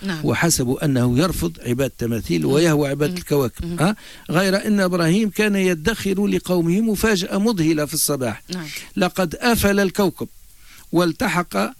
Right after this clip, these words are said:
Speaker 2: يعني مشات.
Speaker 1: مم.
Speaker 2: <laughs> "وإبراهيم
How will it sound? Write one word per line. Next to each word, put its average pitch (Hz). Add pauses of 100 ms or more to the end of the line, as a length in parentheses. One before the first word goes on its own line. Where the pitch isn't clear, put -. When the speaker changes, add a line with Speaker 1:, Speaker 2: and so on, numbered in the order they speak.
Speaker 2:
يعني 180
مشات. 156 (160)
Speaker 1:
مم. 180 (260)
Speaker 2:
<laughs> -
"وإبراهيم 185